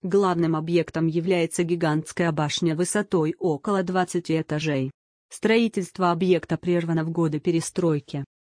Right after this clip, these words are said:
На заброшенной территории также находятся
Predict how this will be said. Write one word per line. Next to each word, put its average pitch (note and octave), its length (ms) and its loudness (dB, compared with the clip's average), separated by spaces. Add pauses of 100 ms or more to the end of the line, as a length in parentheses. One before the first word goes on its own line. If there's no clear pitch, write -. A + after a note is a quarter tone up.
(140)
На F#3 160 4
заброшенной E3+ 600 2
территории D3+ 640 -2
также F3 320 0
находятся C#3 760 -2